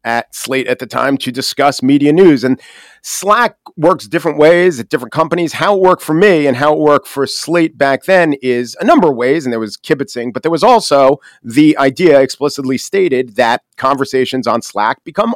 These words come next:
articles. Conversations on Slack, for me, became segments on my show. Frequently, I could point to many articles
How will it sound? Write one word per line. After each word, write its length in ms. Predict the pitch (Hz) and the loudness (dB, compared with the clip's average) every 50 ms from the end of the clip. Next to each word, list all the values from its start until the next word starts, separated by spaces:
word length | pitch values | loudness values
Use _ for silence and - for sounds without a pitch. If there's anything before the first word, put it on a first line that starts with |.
| - | 2
articles. 500 | - 311 359 302 180 - 131 107 95 - - | 2 2 4 2 0 -2 -4 -8 -8 -10 -8
Conversations 680 | - 120 135 131 123 131 - 139 131 123 - - 123 | -2 -2 -2 -2 -2 -4 -2 -2 -2 -2 -2 -2 -2
on 160 | 127 123 120 110 | 0 0 -2 -2
Slack, 360 | - - 117 117 123 - _ _ - - _ | -4 -4 -2 -2 -2 -2 _ _ -20 -20 _
for 180 | - - - 175 | -8 -4 -2 -2
me, 420 | 175 202 269 262 233 214 190 - _ _ _ _ _ | 0 0 0 0 0 0 -2 -6 _ _ _ _ _
became 380 | - 175 - - 180 180 170 151 | -12 -10 -6 -2 -2 -2 -2 -2
segments 440 | - - 185 185 170 185 180 - | -2 0 0 0 0 -2 -4 -4
on 80 | - 175 | -2 0
my 100 | 170 160 | 0 -2
show. 260 | 139 - 208 208 143 | 0 0 0 0 0
Frequently, 920 | 117 - - - - 185 214 262 285 240 - 208 180 156 160 151 131 113 | -2 -4 -14 -14 -8 -4 2 2 2 2 2 0 0 0 0 -2 -2 -2
I 80 | 120 135 | -2 -4
could 180 | - - 143 | -6 -8 -18
point 240 | _ _ 165 170 151 - | _ _ -6 -6 -6 -8
to 80 | 151 | -10
many 420 | 147 147 151 175 190 208 226 214 214 | -8 -4 0 2 2 4 4 4 4
articles 520 | 175 170 175 160 - - 120 113 113 - | 4 4 2 0 -2 -2 -4 -4 -4 -8